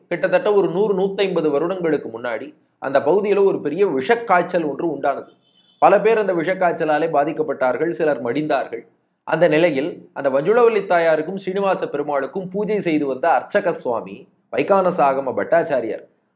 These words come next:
அவர் வந்து பெருமாள் தாயார்ட்ட பிரார்த்தித்தாராம், "உங்கள் பகுதியிலே இப்படி ஒரு கஷ்டம் வரும்போது நீங்கள் பார்த்து கொண்டிருக்கலாமா? நீங்கள் தானே ரட்சிக்க வேண்டும்" என்று கேட்டாராம். அப்ப பெருமாளும் தாயாரும் சொன்னார்களாம், "அதுவா,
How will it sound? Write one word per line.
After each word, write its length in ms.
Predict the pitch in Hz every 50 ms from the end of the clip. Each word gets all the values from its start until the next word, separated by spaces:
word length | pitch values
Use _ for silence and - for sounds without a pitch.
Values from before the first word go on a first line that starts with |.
| _ _ -
அவர் 280 | - 117 147 165 160
வந்து 300 | 151 151 156 185 208 196
பெருமாள் 400 | - - 151 156 185 196 190 180
தாயார்ட்ட 380 | - 156 143 135 131 - - 113
பிரார்த்தித்தாராம், 720 | 98 107 107 117 - - 151 151 127 117 107 101 98 95 _ _ _ _ _ _ _ -
"உங்கள் 340 | 117 131 143 156 175 170 -
பகுதியிலே 400 | 160 160 165 202 196 220 214 214
இப்படி 240 | 202 - 175 170 165
ஒரு 120 | 156 147
கஷ்டம் 320 | - 156 156 - - 175 165
வரும்போது 340 | 156 143 139 131 143 151
நீங்கள் 280 | 165 156 139 135 127 127
பார்த்து 300 | - 117 123 139 - 165
கொண்டிருக்கலாமா? 680 | 143 143 135 123 113 107 104 - 104 101 95 92 92 - _ _ _ _ _ _ 123
நீங்கள் 320 | 139 180 190 202 208 196
தானே 240 | 190 196 196 214 220
ரட்சிக்க 380 | 202 190 - - 175 170 160 135
வேண்டும்" 320 | 117 104 92 - - _ _ _ _ _ _ _
என்று 240 | 120 139 156 196 202
கேட்டாராம். 500 | - 160 156 151 147 135 120 107 - - - _ _ _ _ _ -
அப்ப 220 | - - 170 180
பெருமாளும் 460 | 151 175 175 170 185 185 190 185 185
தாயாரும் 340 | 185 175 170 165 165 170 151
சொன்னார்களாம், 560 | 165 156 151 151 147 131 131 117 117 113 107
"அதுவா, 500 | 87 92 107 113 127 151 143 104 - -